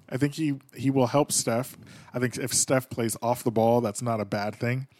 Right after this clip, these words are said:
Um, I think the Warriors will make the playoffs, but it's gonna be close. It's gonna be, like, seven or eight for them. Uh, and a lot of people are saying that D'Angelo Russell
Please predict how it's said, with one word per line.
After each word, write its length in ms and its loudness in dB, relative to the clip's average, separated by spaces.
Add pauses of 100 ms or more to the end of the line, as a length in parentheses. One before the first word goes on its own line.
(520)
Um, 440 2 (320)
I 60 0
think 140 4
the 60 8
Warriors 420 8
will 160 6
make 160 2
the 80 -2
playoffs, 360 4
but 100 -2
it's 100 -6
gonna 120 -4
be 80 0
close. 380 2
It's 80 -10
gonna 120 -6
be, 120 -2
like, 180 -6
seven 260 -4
or 120 -6
eight 220 -4
for 120 -4
them. 300 -2 (600)
Uh, 460 0
and 140 -2
a 60 2
lot 120 6
of 40 0
people 160 4
are 80 4
saying 260 -2
that 140 -2
D'Angelo 360 0
Russell 580 2